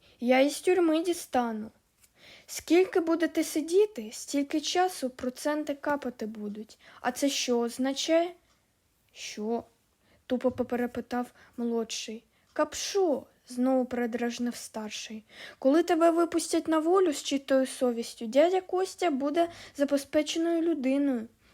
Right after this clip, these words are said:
«Дядь Кость, я не хочу в тюрму!» — перелякано заскиглив молодший. Денисові від цього скавчання стало противно.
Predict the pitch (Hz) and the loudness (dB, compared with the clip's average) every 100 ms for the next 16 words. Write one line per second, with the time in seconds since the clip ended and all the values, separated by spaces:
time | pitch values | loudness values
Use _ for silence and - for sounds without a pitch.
0 | _ - 254 320 320 - 277 269 247 - | _ -2 2 4 2 -4 -2 0 0 -2
1 | - 277 330 339 392 381 339 - 285 277 | -4 -2 -2 0 0 2 -4 -4 -2 0
2 | 269 277 262 226 - - - 262 262 277 | 2 0 0 -4 -10 -20 -4 0 2 2
3 | 285 285 269 254 247 - 269 262 262 247 | 2 0 -2 -4 -6 -2 -2 -2 -4 -2
4 | 240 233 226 220 - 233 247 - _ _ | -2 -2 -4 -6 -10 -10 -12 -16 _ _
5 | - - - 247 302 370 359 349 330 320 | -20 -8 0 2 4 2 2 2 2 0
6 | - 302 302 285 285 277 - 285 294 294 | 0 0 0 -2 -4 -4 0 0 0 -2
7 | 254 - 269 285 277 233 233 - 208 208 | -6 -2 0 2 0 -8 -10 -8 -8 -8